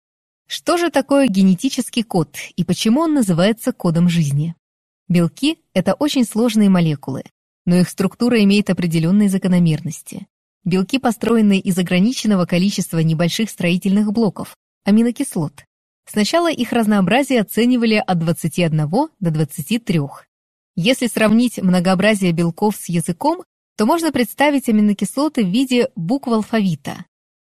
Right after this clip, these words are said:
Так язык аминокислот в клетке описывает наши наследуемые качества. Существует два вида нуклеиновых кислот: рибонуклеиновая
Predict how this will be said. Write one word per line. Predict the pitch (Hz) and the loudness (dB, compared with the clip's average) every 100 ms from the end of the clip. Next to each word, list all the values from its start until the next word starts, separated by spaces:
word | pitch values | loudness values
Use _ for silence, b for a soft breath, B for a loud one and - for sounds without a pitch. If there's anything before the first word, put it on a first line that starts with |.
| _ - | _ -2
Так | 180 - | -2 2
язык | 202 180 214 196 | 2 2 2 2
аминокислот | 180 185 175 175 196 190 - | 4 4 0 -2 -2 -2 -2
в | |
клетке | - 170 170 - 285 | -4 -2 -2 -4 -6
описывает | - 190 170 - 220 262 - - | -4 -4 -4 -2 -2 -2 -6 -6
наши | 170 165 - | -2 -2 0
наследуемые | 220 214 165 151 151 160 175 | -2 -2 -2 -2 0 0 0
качества. | - 165 - - - - - _ _ _ _ _ _ _ _ _ _ _ _ _ _ | -2 -4 -4 -12 -12 -14 -14 _ _ _ _ _ _ _ _ _ _ _ _ _ _
Существует | 226 254 - 349 - - | -4 -2 0 -2 -2 -4
два | 180 262 277 | 0 2 2
вида | 220 233 | 2 2
нуклеиновых | 208 175 175 196 185 175 | 2 2 2 4 2 0
кислот: | - 175 - 156 - - _ - | -4 -8 -4 -6 -6 -16 _ -4
рибонуклеиновая | 175 196 196 180 - 151 147 165 214 269 | 0 2 2 2 0 -2 0 0 0 -2